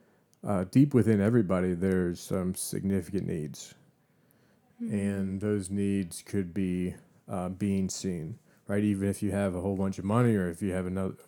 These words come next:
Speaker 1: multiple degrees or whatever,
Speaker 2: Mm-hmm.
Speaker 1: uh, or you may not know what love is,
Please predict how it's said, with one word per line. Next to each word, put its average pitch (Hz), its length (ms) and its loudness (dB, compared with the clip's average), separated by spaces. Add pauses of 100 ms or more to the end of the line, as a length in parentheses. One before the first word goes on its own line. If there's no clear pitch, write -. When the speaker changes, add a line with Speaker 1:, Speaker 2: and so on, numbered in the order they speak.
(120)
Speaker 1:
multiple 98 380 -2
degrees 107 500 2
or 95 60 -4
whatever, 104 440 -2 (260)
Speaker 2:
Mm-hmm. 208 360 -4
Speaker 1:
uh, 95 300 -2 (160)
or 107 180 2
you 98 80 2
may 104 160 4
not 101 160 2
know 101 220 4
what 98 120 2
love 98 300 2
is, 98 540 4